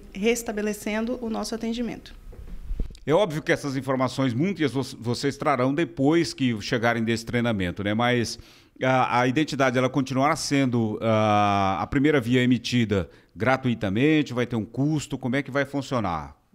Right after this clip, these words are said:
Speaker 2: Ou vocês não têm essa informação ainda?
Speaker 1: Esse novo R G vai ser isento pra toda a população.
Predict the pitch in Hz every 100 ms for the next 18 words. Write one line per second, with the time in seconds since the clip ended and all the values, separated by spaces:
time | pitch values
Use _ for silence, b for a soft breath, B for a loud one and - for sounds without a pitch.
0 | - 131 127 131 135 127 120 123 117 117
1 | 120 110 92 113 92 64 - - - -
2 | B B B B B - 247 247 262 233
3 | 214 220 190 214 226 214 - 220 214 214
4 | 226 226 240 233 247 285 277 269 269 269
5 | - 180 160